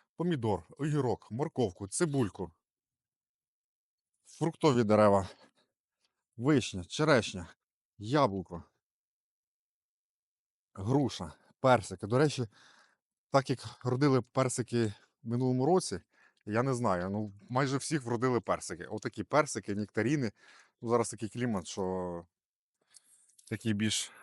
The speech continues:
південніші фрукто-, фрукти у нас в Яготині ростуть, як конопля в Колумбії.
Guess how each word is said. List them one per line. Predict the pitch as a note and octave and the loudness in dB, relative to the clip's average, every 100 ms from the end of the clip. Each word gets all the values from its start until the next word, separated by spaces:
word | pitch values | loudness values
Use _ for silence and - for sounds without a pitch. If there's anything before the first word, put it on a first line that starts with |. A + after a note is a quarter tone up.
| - _ _ _ _ _ _ _ _ _ | -20 _ _ _ _ _ _ _ _ _
південніші | - A#2+ A#2 A#2 G#2+ - G2+ | -2 2 4 4 4 0 -6
фрукто-, | F2+ A2 - C#3 B2 G2+ | -6 -12 -2 0 0 -4
фрукти | - C3+ - G2+ - _ _ | -6 -6 0 -2 -2 _ _
у | F#2+ | -6
нас | G#2 - A2 | -4 -4 -2
в | |
Яготині | G#2 G#2+ A2+ A2 | -4 -2 -2 -2
ростуть, | F#2 - A2 | -2 -4 -4
як | F#2+ - _ _ - _ _ _ - | -4 -6 _ _ -20 _ _ _ -10
конопля | A2 A2 G#2 A2+ G#2+ F#2 - - - _ _ _ _ | -4 -4 -2 0 0 -2 -10 -10 -10 _ _ _ _
в | - | -10
Колумбії. | B2 A2 G2+ F#2+ F#2 | -4 -2 0 0 -2